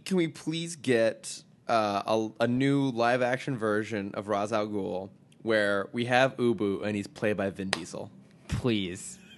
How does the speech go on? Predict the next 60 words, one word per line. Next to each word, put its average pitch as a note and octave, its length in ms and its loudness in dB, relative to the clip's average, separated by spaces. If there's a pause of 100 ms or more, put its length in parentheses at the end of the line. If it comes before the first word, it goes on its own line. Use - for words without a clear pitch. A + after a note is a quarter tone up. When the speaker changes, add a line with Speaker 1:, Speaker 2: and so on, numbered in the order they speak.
(460)
Speaker 2:
That'd A#2 140 -4
be A#2 120 0
amazing. G#2+ 680 2
Speaker 1:
<laughs> - 40 -16
'Cause E3+ 120 2
the D#3 40 4
best D#3+ 260 4
part E3 140 6
about D3 300 4
that A#2 180 4
is B2 220 2
that B2+ 140 2
he D3 100 6
would C3+ 120 4
not B2 220 2
be C#3 60 2
able C3 120 4
to B2 40 0
lose B2 220 2
a A#2+ 60 0
fight B2 360 2
contractually. D3+ 840 2 (240)
Speaker 2:
Right. C#3 360 4
Speaker 1:
<laughs> - 40 -16
And C3+ 140 4
having C3+ 160 4
to C3+ 80 4
work C#3 240 4
around B2 300 4
that C3+ 180 0
would A#2 100 -2
be - 100 -2
amazing. - 540 -8 (460)
Speaker 2:
But D#3+ 120 8
he'd D#3+ 120 8
also D#3+ 260 6
have C3+ 220 4
to, B2+ 140 4
like, G#2 340 0 (760)
be C3+ 200 8
more A#2+ 260 4
powerful A2+ 420 2
than G#2 140 -4
Roz. - 440 -4 (320)
'Cause G#3 120 6
Speaker 1:
Oh, G#3 40 10
of E3 60 4
Speaker 2:
he, - 40 -6
Speaker 1:
course. D#3 280 6
Speaker 2:
there's C3+ 160 6
no D3 160 8
way C3 120 8
Vin A#2 140 2
Diesel A#2 240 4
would A2+ 80 2
ever A2 180 2
play G#2 180 0
a - 20 -2
sidekick. G2+ 580 -2
Speaker 1:
No. B2+ 280 4